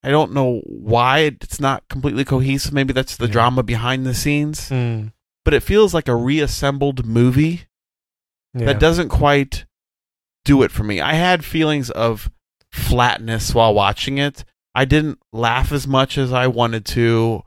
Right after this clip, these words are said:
Speaker 1: or I didn't think the action was as cool as I hoped it would.
Speaker 2: Yeah.
Speaker 1: It kind of, kind of missed, I'll be honest. It sort of missed every single mark for me,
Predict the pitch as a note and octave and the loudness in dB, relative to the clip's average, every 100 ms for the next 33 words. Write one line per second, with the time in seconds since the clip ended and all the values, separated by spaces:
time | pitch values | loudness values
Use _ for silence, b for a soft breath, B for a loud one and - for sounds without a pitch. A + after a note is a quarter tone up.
0 | _ _ - A#2+ A2+ A2+ C3 C3 - - | _ _ 0 2 2 2 0 -2 -10 -10
1 | - C#3 B2+ - B2 - - C#3+ C#3 C3 | -2 -2 0 -2 -2 -4 -6 -2 -2 -2
2 | C3 - - D3 C#3+ C3 C3+ B2+ C3+ - | -6 -6 -2 0 0 0 0 2 0 0
3 | C3 A#2+ B2+ B2+ B2 b _ _ - A2+ | 0 2 2 2 0 b _ _ -8 -2
4 | G2 F#2+ G#3+ D4 F4+ A3 - - _ _ | 0 2 2 4 4 2 -2 -12 _ _
5 | _ _ _ - - F3 A3+ F3+ G#2+ G#2 | _ _ _ -4 -2 0 0 0 -2 2
6 | B2 A#2 - - - B2 C3+ C3 C3+ G2+ | 4 4 0 -6 -6 -4 0 2 2 -2
7 | - - _ - - G3 F#3+ A#2+ B2 C#3+ | -8 -16 _ -6 2 4 4 2 2 0
8 | - - C3 D3 C3 - D3+ D3 C3 A#2+ | 0 -2 0 0 -2 -4 -4 -2 -2 0
9 | A2+ C3+ - - D#3+ E3+ F#3 | 0 2 0 -4 -2 -4 -6